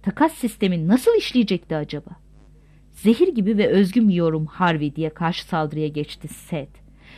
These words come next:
"Zehirli kısmı tam da senden beklenecek şey aslında. Ama bu kadar özgün ve zekice bir soru ortaya atmış olmak, bak işte, bu senden hiç beklenmezdi. Neyse,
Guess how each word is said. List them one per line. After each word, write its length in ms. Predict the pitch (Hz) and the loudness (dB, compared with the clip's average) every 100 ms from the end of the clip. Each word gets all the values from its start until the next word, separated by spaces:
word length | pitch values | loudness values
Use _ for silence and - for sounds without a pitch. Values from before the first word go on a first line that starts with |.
| - | -20
"Zehirli 460 | - 180 233 285 415 | 0 6 6 6 4
kısmı 540 | - 269 - 220 254 | 0 -6 -2 -2 -2
tam 300 | - 381 440 | 0 2 2
da 100 | 359 | 0
senden 420 | - 277 262 269 202 | 0 2 4 4 2
beklenecek 480 | 202 190 180 175 | 0 -2 -2 -2
şey 180 | - 165 | -4 -4
aslında. 400 | 160 - - - - _ - - - 240 | -4 -6 -12 -12 -16 _ -20 -20 -6 2
Ama 200 | 269 370 | 4 4
bu 80 | |
kadar 240 | - 370 294 | 0 0 2
özgün 480 | 240 233 190 247 233 | 4 4 4 2 2
ve 80 | |
zekice 480 | 196 208 - 370 269 | 2 0 0 0 0
bir 40 | 233 | 0
soru 280 | - 233 | 0 2
ortaya 340 | 233 202 214 180 | 2 0 0 0
atmış 340 | 196 208 - | 0 -2 -2
olmak, 400 | 175 165 202 - - - - | -2 0 -2 -4 -12 -20 -4
bak 100 | 359 | -4
işte, 320 | - - - - - | -4 -8 -10 -10 -8
bu 60 | |
senden 300 | 311 269 262 | 2 4 4
hiç 220 | 302 - 285 | 2 -2 -2
beklenmezdi. 720 | 254 214 202 185 165 - _ _ _ _ _ _ 226 | 0 0 2 0 -2 -8 _ _ _ _ _ _ 6
Neyse, 400 | 254 254 170 | 6 6 -2